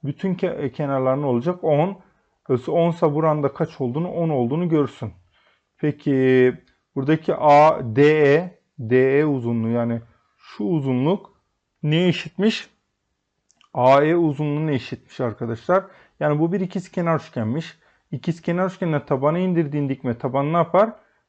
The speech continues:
İki eş parçaya böler. Beş. Beş mi olur? Peki kardeşim beş, beşi bulduktan sonra gerisi kolay. E, şu uzunluk ne kadar?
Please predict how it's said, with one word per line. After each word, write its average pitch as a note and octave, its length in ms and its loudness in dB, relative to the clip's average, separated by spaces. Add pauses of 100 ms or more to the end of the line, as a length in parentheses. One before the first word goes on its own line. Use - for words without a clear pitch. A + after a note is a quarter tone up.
(120)
İki F3 220 0
eş F3+ 160 0
parçaya C3+ 420 0
böler. C#3+ 420 2
Beş. D3+ 460 0 (500)
Beş D#3 400 0
mi F#3+ 80 -2
olur? D#3+ 300 2 (440)
Peki B2+ 640 0
kardeşim C3+ 580 -2
beş, D3+ 300 -4
beşi D#3+ 300 -4
bulduktan D#3 400 -6
sonra D3 220 -8
gerisi D3+ 380 -4
kolay. C#3+ 320 2 (560)
E, B2 120 -2
şu - 180 -8
uzunluk F#3 420 -2
ne F3+ 120 0
kadar? F3+ 400 0